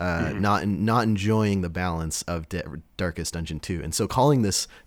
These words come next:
Speaker 1: the Redemption Road update, like, we're going up to launch next month. We've changed a bunch of things in this patch. Um, and it feels like them wanting to, you know, paint a certain narrative for this game's early access, because I think ever since Hades,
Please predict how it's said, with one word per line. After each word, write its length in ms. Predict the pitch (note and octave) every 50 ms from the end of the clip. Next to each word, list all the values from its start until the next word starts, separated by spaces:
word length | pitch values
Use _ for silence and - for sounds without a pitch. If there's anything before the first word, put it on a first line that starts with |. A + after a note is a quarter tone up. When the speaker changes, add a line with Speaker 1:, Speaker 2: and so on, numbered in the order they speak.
| _ -
Speaker 1:
the 80 | G#2
Redemption 680 | E2+ G2 F#2+ F2 - G2 F#2+ F#2 F2 - - F#2+ F2
Road 300 | D#2+ F2+ F2 F2 F2 E2 -
update, 460 | - G2 F#2+ - - D2+ C#2+ - - - - - - - -
like, 160 | E2+ E2 -
we're 100 | E2 D2+
going 360 | D2+ - D#2+ E2 F#2+ G#2 G#2+
up 140 | A#2 A2+ -
to 100 | - A#2
launch 400 | G2+ G2 G2 G2 F#2+ F2+ - -
next 300 | G#2+ F#2+ F#2+ - - -
month. 320 | F#2+ F#2+ F#2 F#2 F2+ - - - - - -
We've 140 | - E2 -
changed 340 | - - G#2 G#2 G#2 - -
a 60 | G#2
bunch 200 | G2 G2+ G2 -
of 80 | G2 F2+
things 280 | - F#2 F#2 F#2 -
in 80 | E2+ E2+
this 160 | E2+ D#2+ -
patch. 500 | - F2+ F2 F2 E2+ D#2 - - - - - - - - - - - -
Um, 440 | F2+ F2+ F2 E2+ E2 E2 D#2+ D2+ - - -
and 260 | F2+ E2+ E2+ E2+ -
it 320 | - F2 F2 D2+ G2 -
feels 340 | - - B2+ C3 B2+ A2+ G#2+
like 200 | A2+ G#2 F#2+ -
them 200 | G#2+ G2 F#2+ F#2
wanting 340 | F2+ F#2+ G2 F#2+ F#2+ F#2 F2+ -
to, 200 | - F#2 E2 D2+ - - - _ - -
you 220 | E2+ G2 G2+ F#2
know, 160 | F2 E2+ E2+ F2+ - - - - - - - - - F2 B2+ B2+ B2 B2 A2+ -
paint 260 | - - C#3+ C#3 C3+ -
a 40 | A2
certain 360 | - - A2+ G2+ - F#2+ G2
narrative 420 | G2 G2+ G2+ F#2+ F#2+ F2+ F2+ F2+ -
for 100 | - F2+
this 160 | E2 E2 -
game's 280 | - F#2 F2 F2+ E2 D2+
early 220 | E2 D#2+ D#2+ D2
access, 400 | C#2+ D#2+ E2+ - - D2 C#2+ -
because 240 | - G2+ - B2 A2+
I 100 | A#2+ B2
think 180 | C#3 G#3 A3 -
ever 200 | B2+ D3 D#3+ D#3+
since 240 | - - C3 G#2+ -
Hades, 480 | A2+ A2 A#2+ D3 E3 E3+ E3 - -